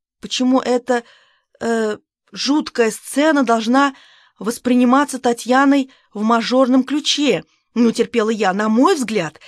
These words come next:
это мрачноватое произведение». Это сюжет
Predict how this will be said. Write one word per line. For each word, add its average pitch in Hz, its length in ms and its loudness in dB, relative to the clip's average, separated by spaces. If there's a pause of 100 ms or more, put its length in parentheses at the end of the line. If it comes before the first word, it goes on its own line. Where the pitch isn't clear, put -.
(140)
это 262 500 0
мрачноватое 226 880 -2
произведение». 277 840 -2 (1000)
Это 262 240 -8
сюжет 285 500 -4